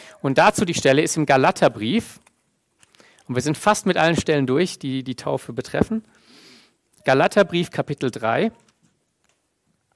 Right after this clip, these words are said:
die Verse sechsundzwanzig bis neunundzwanzig.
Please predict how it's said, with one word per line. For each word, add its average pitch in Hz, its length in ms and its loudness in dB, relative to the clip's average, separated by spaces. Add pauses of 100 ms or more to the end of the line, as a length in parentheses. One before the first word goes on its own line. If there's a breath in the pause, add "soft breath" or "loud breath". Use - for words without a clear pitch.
(880 soft breath)
die 127 80 -6
Verse 143 340 0
sechsundzwanzig 131 880 -4
bis - 200 -8
neunundzwanzig. 120 1080 -8